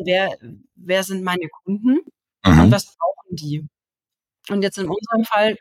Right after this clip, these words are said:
Speaker 1: Kunden mit komplexen Produkten brauchen deutlich mehr Tiefgang, deutlich mehr Commitment auf die Kampagnen, deutlich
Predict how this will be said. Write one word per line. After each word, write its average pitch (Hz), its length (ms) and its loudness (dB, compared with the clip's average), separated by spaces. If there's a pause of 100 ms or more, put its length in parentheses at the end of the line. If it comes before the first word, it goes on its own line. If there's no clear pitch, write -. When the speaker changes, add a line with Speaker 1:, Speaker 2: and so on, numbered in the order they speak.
Speaker 1:
Kunden 196 240 -6
mit 180 140 -6
komplexen 180 420 -6
Produkten 196 520 -4 (380)
brauchen 180 360 -4 (120)
deutlich 196 460 -2
mehr 202 160 -2
Tiefgang, 208 680 -6 (420)
deutlich 202 380 -2
mehr 190 180 0 (120)
Commitment - 520 -8
auf 196 220 -2
die 220 120 -12
Kampagnen, 196 640 -8
deutlich 180 360 -8